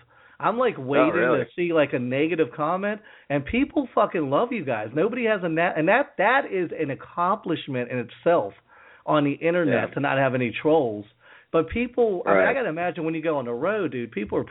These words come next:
Speaker 1: sweating you pretty hard, right? 'Cause it's nothing but positivity when I read about you guys.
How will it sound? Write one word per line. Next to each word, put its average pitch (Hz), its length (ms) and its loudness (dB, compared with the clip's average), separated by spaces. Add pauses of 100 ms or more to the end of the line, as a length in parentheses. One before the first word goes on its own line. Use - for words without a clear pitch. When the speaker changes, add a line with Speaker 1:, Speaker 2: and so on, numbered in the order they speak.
(140)
Speaker 1:
sweating 156 300 2
you 120 100 -2
pretty 117 260 -2
hard, 117 380 2
right? 123 380 0
'Cause 135 140 0 (160)
it's 151 160 -8
nothing 175 380 2
but 120 120 -2
positivity 117 680 -4
when 110 140 -10
I 107 60 -8
read 110 220 -6
about 107 240 -8
you 104 100 -8
guys. 104 240 -6